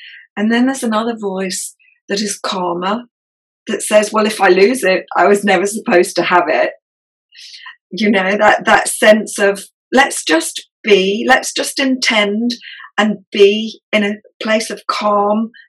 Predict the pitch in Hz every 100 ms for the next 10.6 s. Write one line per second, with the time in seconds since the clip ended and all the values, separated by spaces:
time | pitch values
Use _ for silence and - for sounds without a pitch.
0 | - 220 214 214 214 185 190 190 - -
1 | - 196 202 202 208 202 208 196 202 202
2 | 226 262 311 240 202 202 208 196 190 190
3 | 185 196 202 _ _ _ _ _ _ -
4 | 208 220 214 - 190 175 170 - - 220
5 | 220 220 214 208 175 180 175 170 - 220
6 | 214 226 247 - - 277 269 269 254 294
7 | 311 247 208 208 208 202 196 208 214 247
8 | 247 - - - _ - 233 226 214 208
9 | 208 233 233 254 247 208 180 202 208 -
10 | 226 214 - 214 233 262